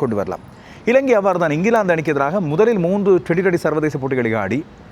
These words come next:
உலக கிண்ணத்துக்கு தெரிவாகின்ற வீரர்களுக்கு ஓய்வை கொடுத்து பிறகு ஒரு நாள் போட்டிகளை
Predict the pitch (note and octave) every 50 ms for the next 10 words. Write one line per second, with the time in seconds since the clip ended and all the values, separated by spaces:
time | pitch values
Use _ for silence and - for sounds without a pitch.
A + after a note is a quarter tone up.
0 | - - - - - C3+ E3+ G#3+ A#3+ A#3 A3 F3 F#3+ F#3 F#3 E3 E3 E3 C#3+ D#3+
1 | D#3+ D#3+ D#3+ D#3 D#3 D3+ D3 C#3+ D3 C#3+ D3 C#3+ C#3+ B2+ B2+ B2+ C#3+ D#3+ D#3 D3
2 | B2 - A#2 G2+ F#2+ - A#2+ C3 - - - - - - - - B3+ C4+ B3 A3
3 | G3 G3+ G#3+ G#3+ G#3+ F#3 - F3 D#3+ D#3+ E3+ F#3